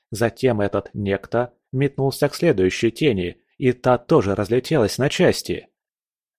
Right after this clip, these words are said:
Осипенко, не веря своим глазам, смотрел на происходящее. Это был металлический голем, которого накануне утром гвардия Вавилонского оставила в деревне для защиты.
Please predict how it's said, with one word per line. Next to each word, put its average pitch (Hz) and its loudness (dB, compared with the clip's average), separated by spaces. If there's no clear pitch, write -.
Осипенко, 165 0
не 151 2
веря 147 4
своим 139 2
глазам, 117 0
смотрел 123 -2
на 131 -2
происходящее. 110 -2
Это 131 0
был 131 2
металлический 127 -2
голем, 143 2
которого 135 0
накануне 120 0
утром 131 0
гвардия 101 0
Вавилонского 98 -2
оставила 101 0
в 98 -8
деревне 92 -2
для 90 -4
защиты. 101 -2